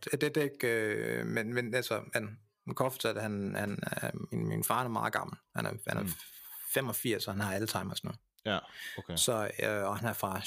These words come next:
Speaker 1: Jamaica, og grunden til, at jeg siger Jamaica, det er, fordi det er en, en anden kultur, de har derovre. Den måde, de bonder med deres børn, det er meget mere,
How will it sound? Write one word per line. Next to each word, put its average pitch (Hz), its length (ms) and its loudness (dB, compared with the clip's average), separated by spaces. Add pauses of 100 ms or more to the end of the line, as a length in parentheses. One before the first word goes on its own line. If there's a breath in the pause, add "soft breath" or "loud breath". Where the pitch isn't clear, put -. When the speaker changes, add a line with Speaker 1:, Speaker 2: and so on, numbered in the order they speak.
Speaker 1:
Jamaica, 98 400 0 (200)
og 101 680 -2
grunden 113 220 0
til, 107 100 -2
at 98 40 0
jeg - 20 0
siger 113 260 2
Jamaica, 104 320 0
det 107 100 -6
er, 98 140 0
fordi 98 320 0
det 101 160 2
er 92 200 0
en, 95 260 -2 (440 loud breath)
en 110 200 2
anden 120 340 0
kultur, 113 680 2
de 104 220 -6
har 98 220 0
derovre. 101 480 -2 (380)
Den 107 120 0
måde, 104 180 -2
de 104 80 -4
bonder 107 280 0
med 92 120 -4
deres - 180 -2
børn, 101 280 -2
det - 100 -8
er 92 80 -2
meget 95 220 0
mere, 92 440 -2